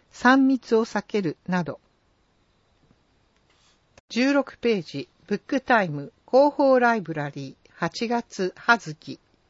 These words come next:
まだまだ暑い日が続いております。そんな時にはぜひ公民館図書室にお立ち寄りください。クーラーが効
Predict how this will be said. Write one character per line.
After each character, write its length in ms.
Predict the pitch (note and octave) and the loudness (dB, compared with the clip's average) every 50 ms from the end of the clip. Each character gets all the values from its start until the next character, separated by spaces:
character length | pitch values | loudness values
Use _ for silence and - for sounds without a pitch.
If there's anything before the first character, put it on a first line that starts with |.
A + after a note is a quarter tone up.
| _ _ _ _ _ _ _ _ _ _ _ _ _ _ _ _ _ _ - | _ _ _ _ _ _ _ _ _ _ _ _ _ _ _ _ _ _ -2
ま 100 | B3 A#3+ | 0 2
だ 140 | A#3 B3 B3 | 2 2 2
ま 120 | B3 A#3+ | 2 0
だ 160 | A#3 A#3 G#3+ | 2 0 0
暑 240 | G#3 G3+ - - C#4+ | 0 -2 -2 -2 -2
い 60 | C#4+ | -2
日 140 | C#4 - G#3 | -2 -4 -6
が 120 | F#3 F#3+ | -8 -8
続 300 | - - - F#3+ F#3+ G3+ | -8 -10 -12 -8 -6 -4
い 80 | G#3 F#3+ | -4 -4
て 120 | - - | -4 -4
お 100 | F#3+ F3+ | -4 -4
り 140 | F3 F3 D#3 | -4 -6 -8
ま 180 | D#3+ E3 F3 A3 | -8 -6 -6 -8
す。 220 | - - _ _ _ _ _ _ _ _ _ | -8 -12 _ _ _ _ _ _ _ _ _
そ 220 | - - A#3+ A#3 | -10 -4 -2 0
ん 80 | A#3+ A#3+ | 2 2
な 120 | A#3 A#3 | 2 0
時 280 | - A#3 A3 - A3+ G#3 | -2 -4 -6 -4 -4 -4
に 120 | G3+ F#3+ | -4 -2
は 180 | F3+ F3+ F3+ F3 | -2 -2 -2 -2
ぜ 180 | F3 - B3 C4+ | -2 -2 -2 -2
ひ 320 | - - A3+ F#3 F3+ - _ _ | -2 -4 -6 -6 -6 -8 _ _
公 280 | - - A#3 B3+ C4 | -4 -2 0 2 2
民 280 | B3 B3+ B3+ B3+ B3+ A#3+ | 2 2 2 2 0 0
館 280 | - B3 A#3 A3+ A#3+ | 0 -2 0 0 -2
図 140 | B3 - A#3 | -4 -4 -6
書 160 | - - C#4 | -4 -4 -6
室 240 | C4+ - - - G3 | -6 -6 -10 -8 -8
に 140 | F#3 E3 D#3 | -6 -6 -6
お 40 | D#3 | -8
立 200 | D#3+ - F#3 G3 | -6 -6 -8 -8
ち 180 | - - - F3+ | -8 -6 -4 -4
寄 80 | F3+ | -4
り 120 | E3+ E3+ E3 | -4 -6 -8
く 120 | - F3 E3 | -12 -8 -6
だ 140 | E3+ E3+ | -6 -6
さ 260 | - - - F3 E3 D#3 | -8 -8 -10 -10 -8 -10
い。 100 | C3+ - _ _ _ _ _ _ _ _ _ _ _ _ _ _ _ _ | -10 -14 _ _ _ _ _ _ _ _ _ _ _ _ _ _ _ _
ク 120 | - - C#4 | -6 -4 -2
ー 140 | C4+ C4 A#3+ | -2 0 2
ラ 180 | A3 G#3 G3 G3 | 4 4 4 2
ー 20 | |
が 100 | F3+ F#3 | 0 -2
効 80 | F#3 - | -4 -6